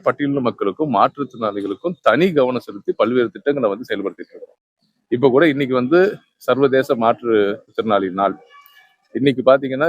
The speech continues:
டி என் ரைட்ஸ் அப்படிங்கிற ஒரு திட்டத்தின் மூலியமாக கிட்டத்தட்ட ஆயிரம் கோடிக்கு மேல இன்னைக்கு வந்து பாத்தீங்கன்னா, ஒரு சர்வே எடுத்து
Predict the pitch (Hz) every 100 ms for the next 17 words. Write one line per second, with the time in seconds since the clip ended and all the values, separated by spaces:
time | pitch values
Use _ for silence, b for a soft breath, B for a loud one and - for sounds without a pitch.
0 | 165 _ 151 160 131 127 156 - 117 117
1 | 127 127 110 98 95 107 113 107 104 95
2 | 92 92 135 170 160 _ _ - 110 110
3 | 143 117 104 131 131 113 131 120 101 98
4 | 98 117 - _ _ _ _ _ - 139
5 | 131 127 156 135 120 113 131 185 - _
6 | _ _ - 120 - 123 151 180 139 98
7 | -